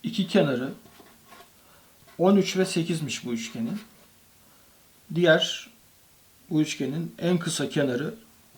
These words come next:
kaçtır gibi bir soru soruyor bize. Normalde şuraya da sekiz yazıp şuradan dik indirip soruyu çözebilirdim ama bunu da görmenizi istedim. Bakın yüz yirmi var, burada sekiz var. Yani x'in olduğu yerden yapmanın bir anlamı yok.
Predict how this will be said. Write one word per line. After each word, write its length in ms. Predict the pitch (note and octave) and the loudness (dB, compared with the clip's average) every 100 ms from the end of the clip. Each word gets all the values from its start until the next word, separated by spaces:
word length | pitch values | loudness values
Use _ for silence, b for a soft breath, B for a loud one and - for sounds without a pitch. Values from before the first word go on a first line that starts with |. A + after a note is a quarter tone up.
| - | -8
kaçtır 420 | E3 D3+ - C#3 | -2 -2 -2 -6
gibi 320 | A#2 B2 D3+ | -6 -6 -6
bir 260 | D3+ - - | -6 -8 -10
soru 260 | - C3+ C#3 | -10 -8 -6
soruyor 320 | C3 A#2 G#2+ | -6 -6 -6
bize. 200 | G#2+ C#3 - - - _ _ - - _ - - _ - - - - B B B B B B | -6 -12 -16 -20 -20 _ _ -20 -20 _ -20 -20 _ -20 -20 -20 -20 B B B B B B
Normalde 600 | E3 E3+ F#3 F#3 F3 D#3+ - | 0 2 6 4 4 -2 -4
şuraya 320 | - D#3+ E3+ | -2 2 2
da 60 | E3 | 2
sekiz 360 | D#3+ C#3+ C#3+ | -2 -4 -2
yazıp 240 | C3+ C#3+ D3 | -4 -6 -8
şuradan 400 | - C#3 D3 C#3+ | -6 -4 -2 -2
dik 160 | C#3+ | -4
indirip 300 | C#3+ C3+ B2+ | -4 -2 -6
soruyu 300 | - C3+ C3 | -6 -2 -2
çözebilirdim 580 | - B2+ B2+ B2+ A#2+ D3+ | -4 -6 -6 -6 -4 -2
ama 200 | D3+ B2+ | -2 -2
bunu 160 | C#3+ C#3+ | -2 0
da 80 | |
görmenizi 580 | C3+ C3+ B2+ B2+ B2 B2+ | 0 0 0 -2 -4 -4
istedim. 420 | B2 - G#2 B2 D#3+ - - B B B B B | -6 -6 -10 -10 -14 -18 -20 B B B B B
Bakın 360 | F#3+ F#3+ C3 A2+ | 4 4 2 -2
yüz 300 | D3+ E3 D#3 | 2 2 4
yirmi 280 | F3 G3 D3+ | 4 4 2
var, 260 | C#3 F#3+ | 0 -2
burada 200 | E3+ E3 | 0 0
sekiz 460 | E3+ E3 E3 D3+ B2 | 0 0 -2 -4 -4
var. 100 | A2+ | -6
Yani 280 | C3 A#2 B2+ | -4 -4 -4
x'in 260 | C#3 - | -4 -2
olduğu 280 | E3+ E3 D#3+ | 0 2 4
yerden 340 | E3+ E3+ E3 E3+ | 4 4 2 2
yapmanın 480 | D#3+ - D#3+ D#3 | 0 0 0 0
bir 40 | D#3 | 0
anlamı 360 | D3+ D#3 D3 | 0 0 -2
yok. 200 | C3+ C3+ | -4 -6